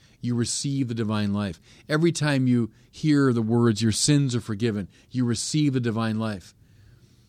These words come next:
Everyone confirmed receives the divine life. Everyone who receives the sacrament of the anointing of the sick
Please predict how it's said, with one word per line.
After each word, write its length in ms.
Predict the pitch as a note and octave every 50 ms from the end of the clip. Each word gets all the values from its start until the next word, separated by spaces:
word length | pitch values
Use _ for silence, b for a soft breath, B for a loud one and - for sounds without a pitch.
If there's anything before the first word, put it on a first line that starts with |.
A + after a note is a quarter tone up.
| b b -
Everyone 420 | D3 D#3 E3 F3 D#3+ D#3 D3 C#3 B2+
confirmed 840 | - B2 B2+ - - - - D#3+ D3+ D3 C#3 B2 A2 G2+ F#2+ G2
receives 460 | G#2+ G2+ - - - D3 C#3+ C3 A2+
the 60 | A#2+
divine 320 | A#2+ A#2 G#2+ A#2 A#2 A2+ A2+
life. 280 | A#2 A2+ A2 G2+ E2 b b b b b b -
Everyone 460 | D3 D3 D#3+ E3 D3+ C#3+ C#3+ C#3 C3
who 340 | A#2 A#2 C#3 C3+ C3 B2 A#2 b b b b b
receives 560 | - C3 A#2+ - - D#3 D3+ D3 C#3+ B2+ A2 A2
the 280 | B2 A#2+ A2+ A2 G#2+ -
sacrament 440 | - - C#3 C3+ - - C3 B2+
of 60 | A2+ G#2+
the 100 | A#2 A2+
anointing 360 | A2+ A#2 A#2+ A#2 - B2 A2+
of 60 | G#2+
the 80 | G#2 G2
sick 340 | - - D#3+ C3 F#2+ -